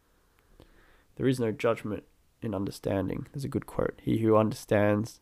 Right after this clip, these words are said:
does not judge. He who judges does not understand." And that is the case. To just ever keep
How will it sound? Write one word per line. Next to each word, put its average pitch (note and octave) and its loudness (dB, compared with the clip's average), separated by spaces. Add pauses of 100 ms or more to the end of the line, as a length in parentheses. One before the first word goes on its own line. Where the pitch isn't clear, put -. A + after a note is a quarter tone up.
(100)
does - -8
not - -2
judge. G#2 0
He - -2
who G#2+ -2
judges F#2+ -2
does - -6
not - -2
understand." A1+ -4 (1700)
And B2 -2
that A#2 4
is A#2+ 2
the C#3 0
case. - 0 (400)
To - -18
just B2+ -6
ever B2+ 2 (800)
keep - -6